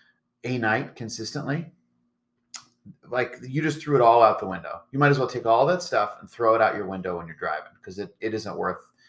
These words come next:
literally isn't worth a hill of beans. So that's, that's the base bedrock of the puzzle of the whole, uh, s-, system, is getting enough sleep. And then secondary to that, we need to be looking at nutrition, and not only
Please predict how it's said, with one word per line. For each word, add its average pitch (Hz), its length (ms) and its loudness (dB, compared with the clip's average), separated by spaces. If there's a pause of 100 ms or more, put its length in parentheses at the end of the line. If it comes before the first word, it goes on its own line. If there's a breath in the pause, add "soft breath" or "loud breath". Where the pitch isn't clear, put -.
(140 soft breath)
literally 135 400 6
isn't 113 200 -2
worth 98 220 -2
a 92 60 -10
hill 92 200 -6
of 85 80 -12
beans. 78 340 -20 (520 loud breath)
So 143 140 4
that's, 139 300 6
that's 131 320 0
the 107 140 -2 (180)
base 143 460 -2 (260)
bedrock 123 760 0
of 95 200 -10
the 95 100 -12
puzzle 92 600 -6
of 95 100 -16
the 98 100 -10
whole, 113 540 -2 (480 soft breath)
uh, 98 240 0
s-, - 400 -12
system, 107 640 -2
is 95 480 -10
getting 110 240 0
enough 92 300 -10
sleep. 143 420 -6
And 110 160 -8
then 95 260 -8
secondary 95 540 -6
to - 140 -20
that, 80 200 -10
we 92 80 -18
need 87 140 -14
to - 60 -20
be 85 160 -20
looking 85 340 -20
at - 120 -20 (260)
nutrition, 90 520 -10 (360 soft breath)
and 135 100 -4
not 175 200 0
only 117 500 -4